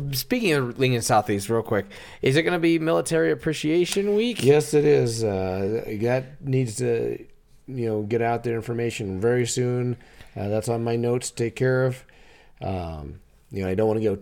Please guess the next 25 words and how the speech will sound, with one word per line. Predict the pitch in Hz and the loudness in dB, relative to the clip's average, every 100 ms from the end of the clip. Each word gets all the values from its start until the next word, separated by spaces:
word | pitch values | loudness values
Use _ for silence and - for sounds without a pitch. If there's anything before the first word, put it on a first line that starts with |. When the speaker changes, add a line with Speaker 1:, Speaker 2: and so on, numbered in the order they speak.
| - _ - | -10 _ 2
Speaker 2:
too | 170 | 4
far | 147 139 135 | 4 2 2
in | |
advance, | 131 120 131 135 131 | 0 2 2 2 -2
but, | - 113 113 - | -4 -4 -4 -4
uh, | 120 113 98 101 98 | -4 -2 -2 -2 -2
again, | 110 104 123 120 117 113 | -4 -2 -2 0 -2 0
it's | 110 - - - - | -2 -4 -14 -14 -10
gonna | - 107 | -8 -4
come | 120 107 | -4 -6
quick. | - 131 110 - - - - - | -2 0 0 -6 -20 -20 -20 -18
Probably | - 123 123 120 | 0 2 4 2
right | 117 120 | 2 2
after | 123 117 127 | 2 0 -6
Christmas, | - 117 - 113 | -2 -2 -2 -6
start | - 95 80 | -4 -4 -4
getting | 98 107 110 | -6 -6 -8
information | 104 110 107 104 107 | -6 -4 -4 -4 -6
out | 101 98 | -4 -4
there | 104 101 | -4 -4
'cause, | 98 98 - - - - - - - | -6 -10 -12 -14 -20 -20 -20 -20 -18
um, | - 87 76 73 73 78 - - - _ - - - 101 | -10 -10 -8 -10 -12 -14 -20 -20 -20 _ -20 -20 -18 -8
you | 98 | -6
know, | 92 90 | -6 -6
it's, | 90 - - - | -6 -8 -14 -14